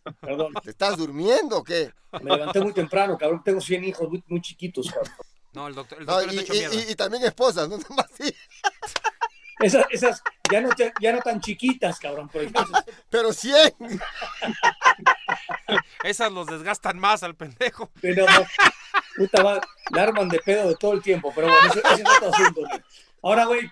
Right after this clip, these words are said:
Speaker 2: Sí, es cierto.
Speaker 1: O sea, pero esa no fue despedida, güey. Ahí dijeron, "Oye, pues necesitamos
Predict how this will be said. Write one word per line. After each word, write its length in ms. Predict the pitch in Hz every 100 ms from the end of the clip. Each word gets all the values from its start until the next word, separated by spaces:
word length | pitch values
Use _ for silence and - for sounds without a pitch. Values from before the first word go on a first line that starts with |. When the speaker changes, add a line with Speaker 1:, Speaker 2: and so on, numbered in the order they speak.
| 285
Speaker 2:
Sí, 100 | - 285
es 60 | 277
cierto. 400 | 269 277 - 240 - - 554 - - 453 _ - 494 - -
Speaker 1:
O 60 | 226
sea, 160 | 247
pero 120 | 254 285
esa 120 | 330
no 120 | 339
fue 100 | 339
despedida, 560 | 320 - 214 254 254 180
güey. 140 | 156
Ahí 100 | 180
dijeron, 280 | 220 208 226
"Oye, 100 | 220
pues 120 | 196 185
necesitamos 540 | 156 - 214 220 -